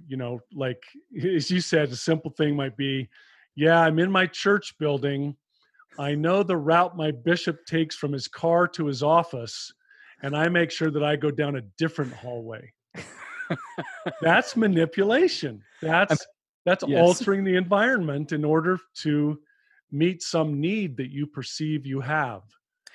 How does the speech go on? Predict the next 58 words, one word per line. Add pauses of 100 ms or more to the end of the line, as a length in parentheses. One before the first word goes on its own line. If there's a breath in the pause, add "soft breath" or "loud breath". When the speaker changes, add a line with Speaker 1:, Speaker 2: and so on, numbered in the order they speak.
(180 soft breath)
Speaker 2:
That's
not
facetious,
by
the
way.
That
really
happened,
like,
Speaker 1:
<laughs>
I
Speaker 2:
many,
many
Speaker 1:
know
it
did.
Speaker 2:
times.
Speaker 1:
Well,
I
know
I
did
it
too,
so
Speaker 2:
I
Speaker 1:
I
Speaker 2:
get,
Speaker 1:
know
it
Speaker 2:
I
Speaker 1:
happened.
Speaker 2:
get
away
from
it
and
be
like,
"Hey,
I'm
Speaker 1:
Hey.
Speaker 2:
heading
this
way." (100)
<laughs>
Speaker 1:
Acting
like
you're
really
in
a
hurry
to
get
somewhere
important.